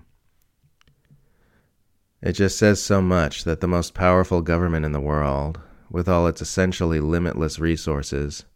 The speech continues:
needed to build its case against Assange on false testimony from a diagnosed sociopath and convicted child molester.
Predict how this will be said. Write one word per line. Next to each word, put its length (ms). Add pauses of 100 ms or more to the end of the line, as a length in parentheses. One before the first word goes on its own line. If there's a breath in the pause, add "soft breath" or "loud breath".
(520)
needed 300
to 100
build 360
its 160
case 320
against 320
Assange 580
on 160
false 400
testimony 680
from 180
a 60
diagnosed 640
sociopath 840
and 240
convicted 560
child 400
molester. 540